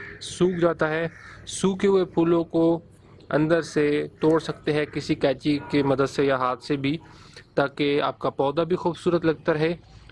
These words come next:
और नए जो फूल हैं वो भी आते रहें। तो इस तरीके से ये देखें कि एक फ्लावर ये भी सूखा हुआ है, तो इसको भी मैं यहाँ से तोड़ लेता हूँ easily। और इसमें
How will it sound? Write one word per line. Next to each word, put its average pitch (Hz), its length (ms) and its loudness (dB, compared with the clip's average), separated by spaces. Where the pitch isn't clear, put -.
और 135 200 2
नए 131 460 0
जो 139 140 0
फूल 135 320 0
हैं 135 160 0
वो 131 200 0
भी 135 300 -4
आते 127 360 0
रहें। 147 320 -2
तो 135 80 2
इस - 160 -4
तरीके 127 300 0
से 127 200 -2
ये 127 140 2
देखें 127 320 -2
कि 131 140 -4
एक 123 100 -4
फ्लावर 127 400 0
ये 123 140 0
भी 143 200 -4
सूखा 135 480 -2
हुआ 127 200 2
है, 123 140 -2
तो 123 120 -8
इसको 131 240 -4
भी 123 160 -2
मैं 123 220 0
यहाँ 120 160 -2
से 127 140 -6
तोड़ 165 320 -2
लेता 160 200 0
हूँ 160 280 -2
easily। 151 500 -2
और 143 300 0
इसमें 131 460 -4